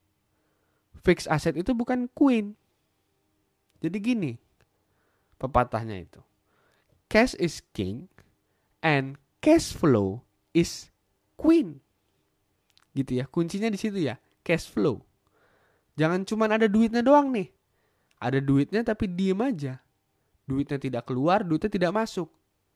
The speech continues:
Duitnya nggak berkurang, duitnya nggak bertambah. Jadi kayak kita balik gitu aja ya pilihannya.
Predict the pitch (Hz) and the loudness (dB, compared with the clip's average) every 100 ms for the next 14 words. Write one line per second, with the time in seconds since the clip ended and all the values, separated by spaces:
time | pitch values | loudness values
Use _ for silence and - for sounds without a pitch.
0 | _ _ _ _ _ _ 135 135 147 151 | _ _ _ _ _ _ -4 0 0 0
1 | 160 135 131 127 123 - 127 143 208 160 | -4 -2 -2 -2 -2 0 0 2 0 0
2 | 156 208 180 156 151 196 202 160 110 110 | -2 -2 -4 -4 -4 -4 -4 -6 -8 -10
3 | _ _ _ _ _ _ _ _ _ _ | _ _ _ _ _ _ _ _ _ _
4 | _ _ _ - 131 180 185 156 156 151 | _ _ _ -6 -2 0 0 0 0 0
5 | 139 127 135 131 123 139 160 151 113 113 | 2 0 0 -6 -4 -2 -2 -2 -4 -8
6 | - 127 113 107 110 | -8 -4 -4 -4 -8